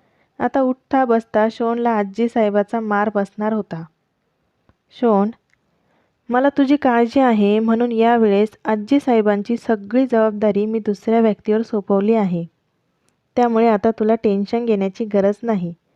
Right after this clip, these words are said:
तू वाचला." भार्गव त्याच्या खांद्यावर हात ठेवून म्हणाला, "बॉस, तुम्ही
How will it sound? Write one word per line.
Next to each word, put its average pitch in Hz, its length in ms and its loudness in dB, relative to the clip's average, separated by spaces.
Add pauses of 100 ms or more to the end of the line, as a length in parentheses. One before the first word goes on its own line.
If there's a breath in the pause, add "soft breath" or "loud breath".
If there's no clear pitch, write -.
(540)
तू 277 100 2
वाचला." 190 440 -4 (760)
भार्गव 208 400 2
त्याच्या 214 320 0
खांद्यावर 202 400 0
हात 214 260 -2 (140)
ठेवून 220 180 -2
म्हणाला, 185 440 -2 (960)
"बॉस, 202 400 0 (580)
तुम्ही 240 180 0